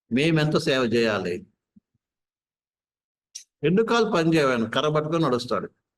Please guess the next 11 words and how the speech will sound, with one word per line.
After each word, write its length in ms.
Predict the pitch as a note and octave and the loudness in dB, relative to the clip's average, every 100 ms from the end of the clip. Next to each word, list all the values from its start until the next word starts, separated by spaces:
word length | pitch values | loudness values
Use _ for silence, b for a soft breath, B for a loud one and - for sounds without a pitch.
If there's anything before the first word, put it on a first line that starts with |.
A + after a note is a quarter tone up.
| _ _ _ _ _ _ _ _ - | _ _ _ _ _ _ _ _ -6
సేవకుడు 380 | D3 C#3+ C#3+ G#2+ F2+ | 0 0 0 -4 -4
ఆయన. 140 | F2 - - _ _ _ _ _ _ _ _ _ - | -8 -16 -20 _ _ _ _ _ _ _ _ _ -8
ఆ 40 | |
సంఘానికి 380 | B2 B2 A#2+ A2+ A2+ | -2 0 0 0 -2
అక్కడే 280 | - E3+ G#3 G3+ A2+ A2+ A#2+ G#2+ | -2 -2 -2 -2 -4 -2 -2 -2
ఆ 40 | |
యొక్క 160 | A2+ A2+ G#2+ | -2 -4 -4
సేవకుడు 340 | A#2 A#2+ A2+ G#2+ | -2 -2 -4 -2
కూడా 100 | G#2 G#2 | -2 -2
ఏర్పాటు 280 | G2+ G2+ - | -2 -6 -4
చేయబడింది. 440 | F2+ E2 - - | -6 -4 -8 -10